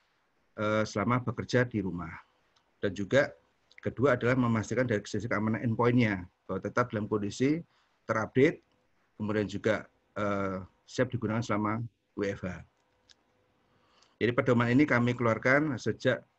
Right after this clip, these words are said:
Mei, eh, tahun ini sebagai panduan bagi seluruh pegawai yang bekerja se-, se-, secara W F H. Jadi, eh, pertama adalah pengamanan fisik dari perangkat di lokasi W F H.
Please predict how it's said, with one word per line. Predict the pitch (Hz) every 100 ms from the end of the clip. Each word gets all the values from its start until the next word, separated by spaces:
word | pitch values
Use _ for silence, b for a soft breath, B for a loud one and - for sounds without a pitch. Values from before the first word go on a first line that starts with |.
| _
Mei, | 120 117 131 160 165
eh, | - - 104 104 101 98
tahun | 101
ini | 98 98 107 143
sebagai | 139 - 104 107
panduan | 104 104 101 98 117 127
bagi | 87 104
seluruh | - 110 117
pegawai | 113 104 117
yang | 113 107
bekerja | 107 101 104
se-, | 104 95
se-, | - 98 101 -
secara | 104 107 110
W | 85
F | 90 -
H. | 76 _ _ _ b b b b b b -
Jadi, | 107 120
eh, | - - 104 101 98
pertama | 95 101 107 131
adalah | 117 101 113 127 120
pengamanan | 98 104 107 107
fisik | 113 - 113
dari | 107 101
perangkat | 104 107 120
di | 104
lokasi | 95 98 -
W | 92 85
F |
H. | 80